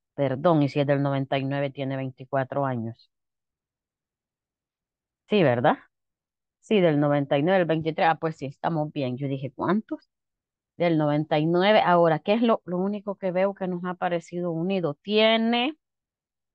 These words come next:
acá, antes del cierre de comillas de tiene, hay que darle un espacio para que no nos aparezca unido. Mire, lo, para que estos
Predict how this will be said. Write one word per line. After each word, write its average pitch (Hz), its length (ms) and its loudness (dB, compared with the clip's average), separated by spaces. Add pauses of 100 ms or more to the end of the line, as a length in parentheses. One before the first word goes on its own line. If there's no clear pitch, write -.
(1200)
acá, 151 440 -4 (680)
antes 220 440 0
del 180 180 0
cierre 185 380 -2
de 180 140 -2
comillas 175 520 -4
de 165 120 -6
tiene, 196 500 -4
hay 170 160 -6
que 170 160 -4
darle 165 320 -2
un 151 180 -6
espacio 269 640 -4
para 156 220 -2
que 143 140 -8
no 143 180 -6
nos 156 160 -6
aparezca 143 540 -4
unido. 131 460 -4
Mire, 165 220 -6 (460)
lo, 180 220 2
para 175 320 6
que 175 500 4
estos 226 760 0